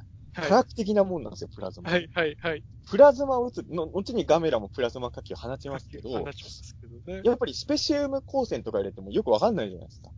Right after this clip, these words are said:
Speaker 1: はいはい。
Speaker 2: でも、プラズマを打つっていうのは、
Speaker 1: プラズマを、そうですよね。
Speaker 2: あ、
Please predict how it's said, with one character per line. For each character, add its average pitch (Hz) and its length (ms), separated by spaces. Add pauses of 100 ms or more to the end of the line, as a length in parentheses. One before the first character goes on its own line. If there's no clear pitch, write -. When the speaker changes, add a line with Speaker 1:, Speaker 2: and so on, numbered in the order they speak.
(120)
Speaker 1:
は 143 80
い 127 120
は 143 180
い。 120 60 (400)
Speaker 2:
で 151 80
も、 127 100
プ - 200
ラ 302 200
ズ 302 100
マ 294 160
を 262 80
打 254 60
つ - 120
っ - 40
て - 60
い - 20
う - 60
の - 20
は、 190 80
Speaker 1:
プ 190 40
ラ - 40
ズ - 120
マ 107 220
を、 - 180 (320)
そ - 160
う - 60
で 139 80
す 131 160
よ 127 80 (100)
ね。 143 320
Speaker 2:
あ、 185 220